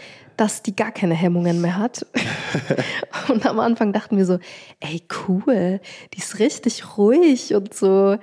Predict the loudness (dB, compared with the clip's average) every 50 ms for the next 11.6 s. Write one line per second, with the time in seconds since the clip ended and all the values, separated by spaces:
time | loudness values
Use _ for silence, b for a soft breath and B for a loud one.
0 | B B B B B B -12 -2 0 2 4 4 4 2 0 -4 -4 -2 2 2
1 | 4 4 4 4 2 0 -4 B B B B B B B 4 4 6 4 2 2
2 | 2 4 4 4 4 2 0 -2 0 2 4 4 4 4 2 2 0 2 2 4
3 | 4 4 4 4 4 4 2 2 2 2 2 2 2 2 2 2 4 4 2 2
4 | 0 0 2 4 4 6 6 4 4 4 4 4 4 2 2 2 0 0 0 0
5 | 2 4 4 4 4 2 0 -2 -2 0 2 4 4 4 4 2 2 0 0 -2
6 | 0 0 2 2 4 4 6 4 4 4 2 2 2 2 2 2 0 -2 -2 0
7 | 2 2 2 2 0 -2 0 2 4 4 6 4 4 2 -2 -8 -10 -12 -10 -4
8 | -2 0 0 0 -4 -8 -2 0 4 4 6 6 4 4 4 4 4 4 4 2
9 | 2 2 4 4 4 4 2 0 -4 -8 -6 -2 0 0 2 2 2 0 0 0
10 | 0 0 0 0 0 0 2 2 2 2 2 0 B B B B B B B B
11 | -4 0 0 0 0 0 0 0 0 0 0